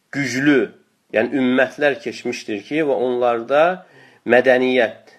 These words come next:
sivilizasiya var idi. Hətta onun bəzi izləri də,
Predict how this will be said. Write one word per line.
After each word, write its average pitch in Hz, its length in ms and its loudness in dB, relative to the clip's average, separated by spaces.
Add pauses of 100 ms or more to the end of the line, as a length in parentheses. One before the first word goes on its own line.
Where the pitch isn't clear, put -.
(100)
sivilizasiya 117 760 -2
var 90 160 -2
idi. 101 300 -2 (520)
Hətta 123 300 -2
onun 127 220 -2 (100)
bəzi 123 480 0 (500)
izləri 113 640 0
də, 131 160 0